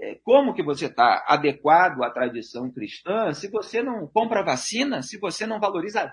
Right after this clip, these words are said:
vida da população brasileira num momento de pandemia, quando ela mais precisa, se você está preocupado com indicadores econômicos pra ser reeleito?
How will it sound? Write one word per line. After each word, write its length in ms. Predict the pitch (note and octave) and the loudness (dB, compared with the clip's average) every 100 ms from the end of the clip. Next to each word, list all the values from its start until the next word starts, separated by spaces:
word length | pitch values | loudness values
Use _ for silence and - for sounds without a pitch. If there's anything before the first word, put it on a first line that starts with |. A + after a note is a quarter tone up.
| _ | _
vida 280 | G3+ C#4 C#4 | -8 -8 -6
da 120 | - | -6
população 520 | - D3 D#3 C3+ C#3 D#3+ | -6 -6 -2 -2 -2 -6
brasileira 460 | C#3 B2 C3 G#3+ | -6 -6 -6 -4
num 160 | A#3 G#3 | -4 -4
momento 320 | E3 F#3 - | -4 -6 -6
de 100 | D#3 | -8
pandemia, 540 | - E3 C3 B2 A3+ | -8 -6 -4 -4 -6
quando 240 | B3 G#3+ F3+ | -6 -6 0
ela 220 | F3+ D#3+ | 0 0
mais 180 | D#3 - | -4 -8
precisa, 380 | A#2 - B3 B3 | -12 -14 -14 -10
se 40 | |
você 200 | E3+ F#3+ | -8 -8
está 180 | F3+ E3+ | -8 -8
preocupado 460 | E3+ D#3 - D#3+ | -6 -4 -2 -2
com 80 | - | -4
indicadores 500 | D3 E3 C3 D#3 C#3 | -8 -4 -2 -2 -6
econômicos 480 | B2 C3+ C3+ F3 E3+ | -6 -4 -4 -4 -4
pra 160 | E3+ D#3 | -4 -2
ser 140 | F3 | 0
reeleito? 520 | G#3 F3+ C#3+ - - | 2 4 2 0 -6